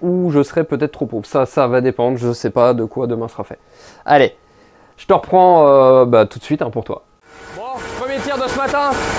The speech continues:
j'ai encore rien fait par rapport au dernier tir que tu viens de voir, euh, il y a quelques secondes pour toi, qui était hier pour moi du coup. Et là, euh, donc tu vois comme quoi, hein, d'un jour à l'autre, exactement ce que je te disais tout à l'heure.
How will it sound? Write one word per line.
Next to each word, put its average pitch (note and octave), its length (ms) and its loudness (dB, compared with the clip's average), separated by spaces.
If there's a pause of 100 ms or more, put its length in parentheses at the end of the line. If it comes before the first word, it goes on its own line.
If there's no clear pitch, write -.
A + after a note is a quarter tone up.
(140)
j'ai G3 80 0
encore B3 300 0
rien B3 180 -2
fait C4+ 280 -2
par A3+ 160 0
rapport A#3 260 0
au G#3+ 40 0
dernier A3 340 0
tir B3 100 0 (100)
que A3+ 60 -2
tu G3+ 180 -2
viens G3+ 120 0
de G3+ 60 0
voir, G#3 280 0
euh, E3+ 40 0
il E3+ 60 -2
y F3+ 40 0
a F3+ 40 -2
quelques G3 400 -2
secondes G#3 320 0
pour F#3+ 120 -2
toi, B3+ 160 0 (100)
qui F#3 80 -2
était F#3+ 260 -2
hier G3+ 120 -2
pour F#3 180 -2
moi A#3+ 120 0
du G3+ 140 -2
coup. C4+ 160 -2 (1120)
Et F3+ 40 -2
là, A3 280 -2
euh, F3+ 380 0
donc F3+ 140 -2 (100)
tu G3+ 60 -4
vois G#3+ 180 -2
comme G3 180 -2
quoi, G#3+ 220 -2
hein, G#3+ 100 -2
d'un F#3+ 140 -2
jour G3+ 220 0
à G3+ 60 -2
l'autre, A3 160 0 (540)
exactement F#3+ 380 -2
ce - 120 -4
que G3+ 60 0
je - 140 -6
te F#3+ 60 -2
disais A3 220 -2
tout A3 220 -4
à F#3 40 -2
l'heure. G#3 180 -2